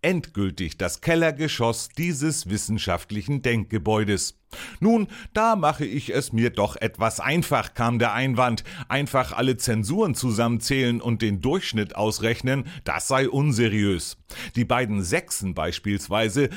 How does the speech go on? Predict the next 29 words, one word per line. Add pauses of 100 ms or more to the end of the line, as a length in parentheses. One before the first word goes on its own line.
(140)
waren
das
Resultat
eines
aufgeflogenen
Täuschungsversuches. (360)
Die
wären
aus
der
Wertung
zu
streichen, (240)
wenn
nicht
sogar (220)
dem
oberen
Ende
der
Zensurenskala
zuzuordnen, (260)
denn
vermutlich
hätten
beide (100)
ohne
diese
Tollpatschigkeit